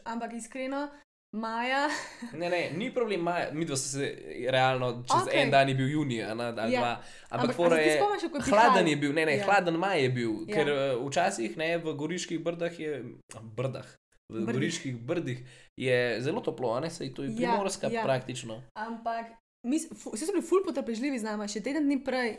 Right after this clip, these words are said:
Speaker 1: naj je Ana vprašala, bi pa imela notri ali zunaj? Mislim, ni, se je dala priporočilo in pol sem bila samo tako, ja, ne, dajmo not.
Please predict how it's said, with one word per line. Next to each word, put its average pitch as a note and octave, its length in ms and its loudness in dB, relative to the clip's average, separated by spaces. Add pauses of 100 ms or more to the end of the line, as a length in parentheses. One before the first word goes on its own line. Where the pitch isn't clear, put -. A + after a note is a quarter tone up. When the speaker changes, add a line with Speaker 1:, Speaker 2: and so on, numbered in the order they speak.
Speaker 1:
naj A3 180 -6
je A3 100 -4
Ana A3+ 220 -4
vprašala, A3 460 -4 (480)
bi A3 120 -6
pa A#3 160 -2
imela B3 240 0
notri G#3 440 0 (100)
ali C4 240 0
zunaj? A#3 640 2
Mislim, A3 280 -4
ni, A#3 180 0 (100)
se - 180 -4
je D4 60 0
dala D4+ 200 4
priporočilo C#4+ 560 -2
in A#3 140 0
pol A3+ 120 0
sem A#3 80 -4
bila A3 100 -4
samo A3+ 240 -2
tako, G3+ 360 -6
ja, G3 260 -4
ne, F#3+ 140 -8
dajmo F3+ 260 -8
not. F3 300 -14